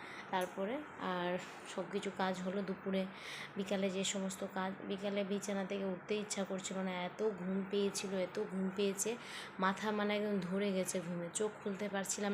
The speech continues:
না। আহ, দুধের মাসি দুধ দিতে এসে তখন চোখটা মানে খুলেছি, আর বর দুধ নিয়েছিল। তারপরে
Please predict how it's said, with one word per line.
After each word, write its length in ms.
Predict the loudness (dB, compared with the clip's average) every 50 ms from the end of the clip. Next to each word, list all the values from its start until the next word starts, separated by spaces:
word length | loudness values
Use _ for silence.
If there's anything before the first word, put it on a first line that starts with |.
| 2 2
না। 60 | 0
আহ, 1900 | 0 -4 -8 -14 -14 -14 -16 -16 -16 -16 -16 -16 -16 -16 -16 -14 -14 -14 -14 -14 -14 -12 -12 -10 -10 -10 -10 -10 -10 -10 -4 0 2 4 4 4 4 4 2 2
দুধের 280 | 0 2 4 4 4 6
মাসি 320 | 4 4 4 2 2 0 0 0 2
দুধ 120 | 0 -2 0 -2
দিতে 160 | -2 0 0 0 0
এসে 140 | 2 0 0 0
তখন 180 | 0 0 0 0 0 0
চোখটা 240 | -2 -2 -2 -2 -2 0 0
মানে 140 | 0 0 -2 -4 -4
খুলেছি, 400 | -2 0 0 0 0 -2 -4 -4 -8 -8 -12 -14 -14 -12 -14 -12 -4
আর 100 | -2 -2 -2 0
বর 120 | 0 0 0 0 -2
দুধ 160 | -2 -2 -2 0 0
নিয়েছিল। 360 | 0 0 -2 -4 -4 -4 -4 -6 -4 -2 -2
তারপরে 400 | -2 -2 -2 -2 -2 -2 0